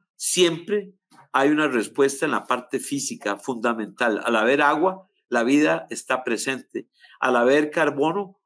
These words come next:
hay aglutinación y hay disminución de la compactación. Y como dijimos al inicio, cuando empecé mi cuento,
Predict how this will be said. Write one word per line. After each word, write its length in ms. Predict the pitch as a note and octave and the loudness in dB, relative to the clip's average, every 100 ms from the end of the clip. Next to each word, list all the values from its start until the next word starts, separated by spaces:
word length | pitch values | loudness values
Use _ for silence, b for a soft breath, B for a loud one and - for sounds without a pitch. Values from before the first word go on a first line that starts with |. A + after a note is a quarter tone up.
| _ | _
hay 180 | - C3+ | 0 2
aglutinación 1000 | D3 D3 C3+ B2 B2 G2+ - C#3+ D#3+ F#3 | 2 2 0 0 -4 -2 0 0 0 -2
y 60 | A#2+ | 0
hay 280 | A#2+ C#3 C#3 | 2 0 -2
disminución 760 | C#3 B2+ A#2+ G#2+ G2+ - F#3 | -8 -6 -6 -6 -4 -2 -2
de 120 | E3+ B2 | 0 0
la 200 | G2+ - | -2 -2
compactación. 720 | A2 - G2 - F#2 G2 F#2 | -8 -4 -6 -6 -8 -6 -4
Y 120 | D3 | -6
como 280 | - B2 A#2 | -2 -2 0
dijimos 520 | G#2+ G#2 G#3+ B3 G3+ | -2 -2 -4 -2 -2
al 100 | E3+ | -2
inicio, 480 | F#3 E3 C3+ - D#3+ | -2 -4 -6 -6 -4
cuando 220 | A2 F#2+ | -6 -6
empecé 340 | F#2+ F#2+ F#2 A#2+ | -12 -10 -6 -6
mi 180 | C#3+ | -6
cuento, 520 | C#3 D3+ A#2 - C#3+ | -2 -2 -2 -10 -12